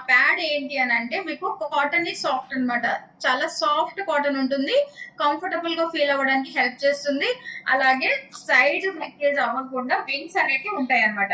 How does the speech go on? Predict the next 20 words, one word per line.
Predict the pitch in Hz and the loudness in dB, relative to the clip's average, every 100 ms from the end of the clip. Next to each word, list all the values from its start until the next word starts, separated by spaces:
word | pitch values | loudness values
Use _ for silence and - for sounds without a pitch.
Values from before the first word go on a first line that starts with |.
| 233 | -2
మీకు, | 247 - _ 254 262 | -6 -10 _ -6 -4
మీకు | 254 247 | -4 -2
ఇక్కడ | 247 247 | 0 0
ఓపెన్ | 254 311 311 | 0 0 0
చేసి | 302 302 | -4 -4
చూపిస్తున్నాను, | 262 277 285 269 240 254 - | -6 -6 -6 -4 -2 -2 0
నా, | 262 247 - 233 | 0 -2 -6 -6
నా | 233 247 | -6 -4
ఫోటో | 254 285 285 | -4 -2 -2
కూడా | 285 277 | -2 -6
చూడొచ్చు | - 254 254 240 | -6 -6 -6 -6
మీరు | 226 208 | -2 0
అక్కడ. | 214 269 - - - - - - | 0 0 -2 -8 -20 -20 -14 2
So, | 285 330 - - 262 | 6 6 2 -2 0
ఏదైతే | 269 294 294 339 | 4 2 2 -2
ఇది | 311 254 | -2 -4
ఉంది | 269 302 | -4 -4
కదా | 269 320 277 | -2 0 0
శానిటరీ | 233 247 262 | 0 -2 0
నాప్కిన్ | 240 - 240 311 | 0 0 -2 -2